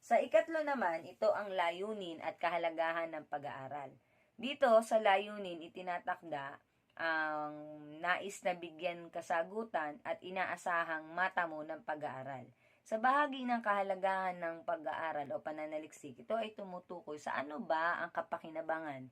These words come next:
kapag naisagawa ang pananaliksik. Magkakaroon ba ito ng mahalagang bahagi o kontribusyon para sa ating lipunan o sa maraming tao? Nagkakaroon ba ito ng,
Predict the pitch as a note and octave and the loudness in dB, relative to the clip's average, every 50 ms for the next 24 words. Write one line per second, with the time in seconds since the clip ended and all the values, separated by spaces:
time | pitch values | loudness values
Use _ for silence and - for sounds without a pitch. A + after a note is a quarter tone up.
0 | _ _ _ _ _ _ - G#3 G#3+ - A#3 A3 A3 G#3+ G#3 G3 D#3+ F3+ F#3 - | _ _ _ _ _ _ -2 2 8 8 8 8 8 4 2 2 2 2 -2 -4
1 | G#3 G3 F3+ F#3 F3+ E3 D#3 D3+ - D3+ D#3+ - - D#3 D3+ D3 D3 C#3+ C#3 C#3+ | -4 2 4 4 4 4 4 0 0 -2 -6 -4 -6 -4 -4 -4 -6 -8 -8 -12
2 | C#3 C3+ - - E3 C#3 - - _ _ _ _ _ _ D#3+ E3 E3 - F3 E3+ | -12 -14 -10 -8 -8 -8 -8 -12 _ _ _ _ _ _ -2 -2 2 6 4 6
3 | E3+ F3 F3 F3 F3 E3 D#3+ E3+ F3 F3 E3+ E3 D3+ D3+ D#3+ - _ E3 E3+ F3 | 6 4 2 2 2 0 -2 -4 -6 -4 -2 -2 -2 -2 -2 -6 _ -4 -4 -2
4 | F3 E3+ E3 D#3+ D#3+ D#3+ D#3 D3+ D#3 D3+ D#3+ D#3 D3+ D3 D3 C#3+ C3 C#3+ C#3+ C#3+ | -4 -6 -6 -6 -4 -4 -2 -4 -2 -2 -2 -4 -4 -4 -6 -4 -4 -4 -4 -4
5 | C#3+ D3 D#3 F3+ G#3 A3 G3+ - E3 - - D#3 D3 C#3+ E3 D#3 C#3+ C3+ C#3+ C#3+ | -4 -6 -6 -8 -6 -4 -4 -4 -4 -4 -8 -12 -12 -10 -12 -10 -10 -10 -12 -12
6 | - - F3+ F#3 F#3+ F#3+ F#3 - _ _ - - _ - D#3+ D3 D3+ D#3 - - | -8 -6 -2 -2 -2 -2 -4 -10 _ _ -20 -12 _ -4 -2 -2 -2 -2 -4 -4
7 | C3 D3 C#3+ - D3 C#3+ C#3+ C#3+ A#2 - D#3 E3 E3+ F3 F3+ F3+ F3+ F#3 F3+ - | -6 -6 -6 -8 -12 -12 -12 -12 -12 -10 -10 -10 -4 -2 0 0 0 0 -2 -6
8 | - - E3 D#3 D#3 D#3+ D#3+ D#3+ D#3 D#3 D3+ D3+ D3+ C#3+ - C#3+ C#3 C3+ - D3+ | -6 -6 -6 -4 -4 -2 -2 -2 -4 -4 -6 -10 -12 -10 -8 -6 -6 -4 -4 -2
9 | D#3 F3+ A#3 A#3 - _ _ - _ _ _ - E3+ E3 - F#3 E3+ E3+ F3 E3+ | 0 0 0 -2 -6 _ _ -20 _ _ _ -6 -6 -2 0 2 2 2 2 2
10 | E3+ F3 E3 E3 E3+ E3+ E3+ E3 D#3+ C#3 D#3 - - - E3 E3 E3 E3 D#3 D#3 | 2 2 0 0 -2 -4 0 0 0 0 0 -6 -6 -4 -2 -2 -2 -2 -4 -6
11 | D3+ D3 D3 | -6 -6 -6